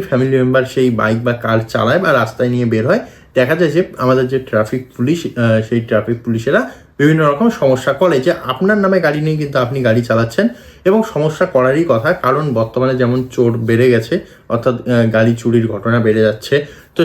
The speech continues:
সেই দিক দিয়ে কিন্তু তারা সন্দেহ করে যে, আহ, এই গাড়িটি এই লোকের নামে নেই, তারপরও কেন চালাচ্ছে। তো এই রকম পরিস্থিতির জন্য আমরা আগে থেকেই প্রিপারেশন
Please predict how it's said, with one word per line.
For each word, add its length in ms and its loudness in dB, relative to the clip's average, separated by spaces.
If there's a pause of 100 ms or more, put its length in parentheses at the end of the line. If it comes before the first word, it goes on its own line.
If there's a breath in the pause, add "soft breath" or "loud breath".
(100)
সেই 260 2
দিক 180 -2
দিয়ে 180 -4
কিন্তু 240 -6
তারা 140 2 (100)
সন্দেহ 320 2 (140)
করে 140 2 (100)
যে, 80 4
আহ, 200 -2 (280)
এই 80 -4 (280)
গাড়িটি 320 0 (180)
এই 80 4 (100)
লোকের 280 -2
নামে 220 0
নেই, 180 -2
তারপরও 280 0
কেন 220 -2 (120)
চালাচ্ছে। 400 0 (640 loud breath)
তো 60 4 (220)
এই 120 4
রকম 160 4 (100)
পরিস্থিতির 480 0
জন্য 240 2 (260)
আমরা 180 2 (120)
আগে 180 0
থেকেই 260 0
প্রিপারেশন 440 0